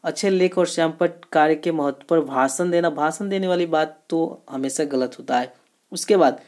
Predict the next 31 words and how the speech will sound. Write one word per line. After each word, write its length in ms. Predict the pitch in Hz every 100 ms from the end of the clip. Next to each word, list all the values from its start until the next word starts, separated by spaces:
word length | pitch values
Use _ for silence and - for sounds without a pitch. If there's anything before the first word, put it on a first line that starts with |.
| - - _
सभी 200 | - 185
छात्रों 300 | 220 220 214
को 120 | 220 220
समय 280 | 220 202
समय 180 | 202 208
पर 100 | 202
श्यामपट्ट 480 | 196 190 185 190 190
पर 120 | 196
अभ्यास 640 | 196 160 151 147 151 165 165
कराना, 440 | - 160 160 165 165 _ _ _
ये 220 | 147 160
कोई 320 | 170 170 170 170
ज़रूरी 640 | 156 151 151 151 180 190 - _ _ -
नहीं 480 | 135 139 151 196 185
है 240 | 180 180 _
कि 80 | 165
सभी 300 | - 156 170
को 220 | 170 180
अभ्यास 380 | 147 143 143 151
कराया 340 | - 147 147 156
जाए, 200 | 151 151
तो 160 | 151
ये 180 | 180 165
भी 140 | 156 170
गलत 360 | 156 147 147 - -
हो 120 | 139
जाएगा। 340 | 127 120 123 - _ -
चलिए, 260 | 147 131 - _ _ -
शिक्षक 420 | - 185 - 226
का 120 | 233
स्वयं 340 | 226 - 208